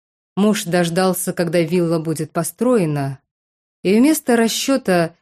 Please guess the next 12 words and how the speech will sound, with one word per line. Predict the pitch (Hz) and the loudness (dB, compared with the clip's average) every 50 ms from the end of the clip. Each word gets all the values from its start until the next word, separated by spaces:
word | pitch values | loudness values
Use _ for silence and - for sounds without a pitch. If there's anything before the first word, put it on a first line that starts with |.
| _ _ - | _ _ -8
велел | 160 151 202 208 202 214 208 202 196 | -2 0 0 2 2 2 2 2 2
убить | 190 180 180 202 190 - - - | 2 2 0 -2 -2 -4 -6 -6
его. | 160 156 143 143 151 147 143 135 - _ _ _ _ _ _ _ _ _ _ _ _ | -6 -4 -4 -4 -4 -4 -6 -8 -12 _ _ _ _ _ _ _ _ _ _ _ _
Так, | - 214 196 170 - - | 0 0 0 0 -2 -8
чтобы | - - - - 175 165 175 | -14 -8 -4 -2 0 0 2
я | 165 160 165 160 | 2 2 2 0
видела. | 160 180 175 156 143 151 143 143 143 139 139 135 _ _ _ _ _ _ _ _ _ _ - | 0 0 -2 -2 -2 -2 -2 -2 -2 -4 -6 -8 _ _ _ _ _ _ _ _ _ _ -2
Он | 208 226 233 214 | 0 2 2 2
хотел | - - 214 202 190 - 220 208 208 202 | 0 0 -2 -2 -2 0 0 0 2 2
убить | 196 180 175 208 196 - - - | 0 0 0 0 0 -2 -6 -6
и | - 202 196 | -2 0 2
меня, | 202 202 202 208 214 208 185 156 139 131 - | 4 4 4 4 4 2 2 0 -2 -4 -8